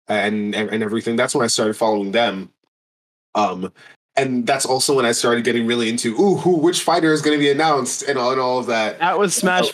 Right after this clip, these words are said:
Speaker 2: four for me. I
Speaker 1: That
Speaker 2: remember
Speaker 1: was
Speaker 2: being on the bus to camp,
Speaker 1: was
Speaker 2: and I was like,
Speaker 1: fire.
Speaker 2: "Oh my gosh, who's the next character? Who next
Speaker 1: <laughs> Right.
Speaker 2: character?"
Speaker 1: It was, it was very, it was, it was a, it was a very pleasant experience for me.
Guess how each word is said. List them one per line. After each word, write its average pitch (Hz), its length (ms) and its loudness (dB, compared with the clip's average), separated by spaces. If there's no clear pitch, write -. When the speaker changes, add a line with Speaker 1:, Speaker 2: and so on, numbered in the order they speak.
Speaker 2:
four 165 180 2
for 151 140 0
me. 139 440 -2
I 165 80 2
Speaker 1:
That 180 40 2
Speaker 2:
remember 185 240 4
Speaker 1:
was 147 40 2
Speaker 2:
being 185 140 2
on 180 160 0
the 147 100 0
bus 170 520 -4
to 147 120 -4
camp, 165 380 -2
Speaker 1:
was - 80 -6
Speaker 2:
and 143 100 -6
I 147 60 0
was 151 100 -4
like, 131 140 -2
Speaker 1:
fire. 190 100 -8
Speaker 2:
"Oh 151 180 0
my 143 100 -2
gosh, 143 240 -2
who's 135 160 -4
the 139 100 0
next 135 180 -4
character? 135 480 -4
Who 175 240 0
next 135 240 2
Speaker 1:
<laughs> - 20 2
Right. - 100 2
Speaker 2:
character?" 135 460 -4
Speaker 1:
It 151 80 2
was, 156 240 2
it 151 120 2
was 160 180 0
very, 147 640 2
it 127 260 0
was, 170 100 -6
it 151 80 0
was 202 200 2
a, 185 40 4
it 147 60 2
was 190 140 0
a 190 60 0
very 131 340 0
pleasant 117 320 -4
experience 104 580 -2
for 101 120 -6
me. 92 300 -8